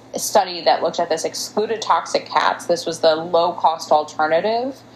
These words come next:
to doing normal treatment. I think at many hospitals, this might not actually be low cost because four days in hospital with us would be incredibly expensive.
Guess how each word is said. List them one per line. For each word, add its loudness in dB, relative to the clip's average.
to -2
doing -2
normal 2
treatment. 0
I -8
think -4
at 2
many 2
hospitals, 2
this -2
might 2
not 2
actually -2
be -4
low 2
cost 0
because -4
four 2
days -2
in -4
hospital 2
with -2
us 2
would -6
be -4
incredibly 0
expensive. 0